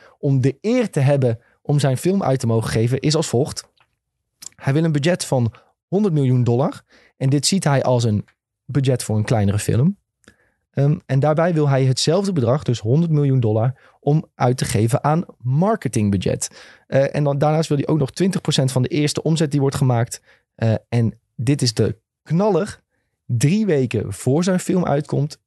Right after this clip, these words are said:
en drie weken nadat zijn film uitkomt, mag er geen film uitkomen van die uitgever. Oftewel, hij heeft, ehm, als zijn film uitkomt, kom-, mag er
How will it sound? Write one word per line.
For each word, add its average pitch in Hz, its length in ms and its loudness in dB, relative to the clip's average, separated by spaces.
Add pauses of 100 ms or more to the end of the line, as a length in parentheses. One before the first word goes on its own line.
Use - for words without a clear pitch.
en 131 200 0
drie 127 220 2
weken 117 540 2
nadat 135 420 0
zijn 104 160 -2
film 110 280 0
uitkomt, 127 580 -2 (380)
mag 123 200 0
er 120 60 -2
geen 165 320 0
film 170 240 -2
uitkomen 131 460 0
van 120 140 2
die 123 160 0
uitgever. 98 640 -2 (340)
Oftewel, 143 680 -2 (680)
hij 143 180 0
heeft, 156 400 0
ehm, 127 420 2 (460)
als 147 180 -2
zijn 135 140 0
film 196 260 -2
uitkomt, 151 560 -2 (540)
kom-, 135 200 0
mag 143 160 2
er 131 80 -2